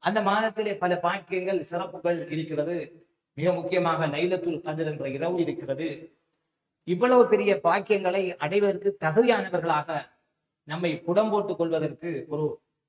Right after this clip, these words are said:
மிகச்சிறந்த ஒரு காலம்தான் நாம் இருக்கிற இந்த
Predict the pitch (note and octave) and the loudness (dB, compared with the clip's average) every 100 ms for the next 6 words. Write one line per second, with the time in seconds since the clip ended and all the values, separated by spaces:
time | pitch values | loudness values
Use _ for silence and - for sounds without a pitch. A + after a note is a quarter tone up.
0 | _ _ _ _ _ _ _ _ - F3+ | _ _ _ _ _ _ _ _ -2 0
1 | A3+ A#3 G#3+ F#3+ F#3+ - - D#3+ D#3+ D#3 | 2 2 0 0 -2 -2 -2 0 0 0
2 | E3 D#3 C#3 C#3+ D3+ D#3+ D#3 C3+ | -2 -2 -8 -6 -6 -2 -2 -2